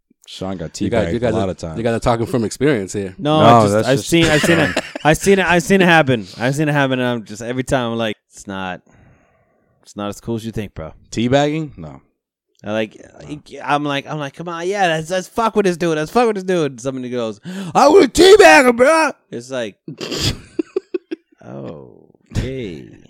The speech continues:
Speaker 3: Damn, I didn't see that coming.
Speaker 2: Sean doesn't even know what to say, uh, when someone just brings up the term. He's like,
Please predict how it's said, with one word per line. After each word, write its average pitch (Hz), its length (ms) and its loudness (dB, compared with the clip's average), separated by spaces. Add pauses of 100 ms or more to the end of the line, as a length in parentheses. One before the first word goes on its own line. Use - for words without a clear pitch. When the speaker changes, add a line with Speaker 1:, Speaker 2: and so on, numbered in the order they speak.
(840)
Speaker 3:
Damn, 104 340 -18
I 82 60 -18
didn't 101 220 -18
see 104 160 -16
that 110 200 -14
coming. 95 280 -20
Speaker 2:
Sean 110 240 -8
doesn't 113 140 -6
even 117 80 -2
know 113 80 0
what 113 100 0
to 107 80 -8
say, 110 220 -2
uh, 98 160 -6
when 98 200 -8
someone 104 320 -8
just 98 160 -10
brings 107 200 -6
up 101 120 -4
the 98 80 -10
term. 110 300 -8 (360)
He's 117 160 -14
like, 92 160 -8